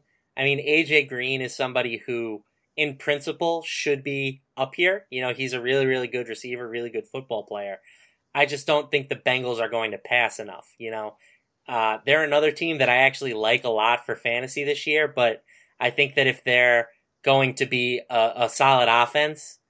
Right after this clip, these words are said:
that Joe Mixon is gonna be a big part of that. So I don't think that, you know, airing it out with A-, Andy Dalton is necessarily going to be their preferred course of action. And Adam Thielen, a lot of the same concerns with the volume. You know, he has to share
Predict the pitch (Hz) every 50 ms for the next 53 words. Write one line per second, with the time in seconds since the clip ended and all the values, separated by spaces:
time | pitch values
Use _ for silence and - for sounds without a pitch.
0 | _ _ _ _ _ _ _ 123 127 127 120 117 120 - - 113 110 135 127 123
1 | 120 127 127 131 - 135 120 117 110 - - 117 117 113 117 113 110 - 113 107
2 | - - - 110 107 98 101 - - - - - - _ - - - 127 131 143
3 | 147 139 139 - 135 135 135 135 123 113 113 - _ _ _ _ _ _ 127 123
4 | 120 117 110 110 113 - _ _ _ 143 135 131 131 127 123 123 117 117 120 117
5 | 110 110 101 117 117 117 117 120 123 - 135 127 123 113 113 104 117 113 110 110
6 | 110 110 104 101 117 120 117 - - 113 - - 120 113 113 110 107 107 104 -
7 | 113 110 110 107 107 - 113 107 107 104 104 101 98 - - _ _ _ _ -
8 | - - _ _ - 139 131 - - 135 123 120 113 - - - 123 117 - -
9 | 110 101 110 110 110 104 98 - - 107 98 98 95 _ _ _ _ _ _ _
10 | _ _ - 131 127 127 127 123 120 120 - - _ - 151 151 156 160 151 139
11 | - - 147 147 139 135 131 123 120 117 120 123 123 123 117 113 110 - - 120
12 | 113 110 107 - 120 107 - 117 110 110 101 - 110 - - 101 - 104 104 107
13 | 107 104 104 104 104 101 - _ _ _ _ _ - 120 117 107 101 - 131 131
14 | 131 127 127 - 123 113 - - - - 131 127 123 123 120 120 117 117 117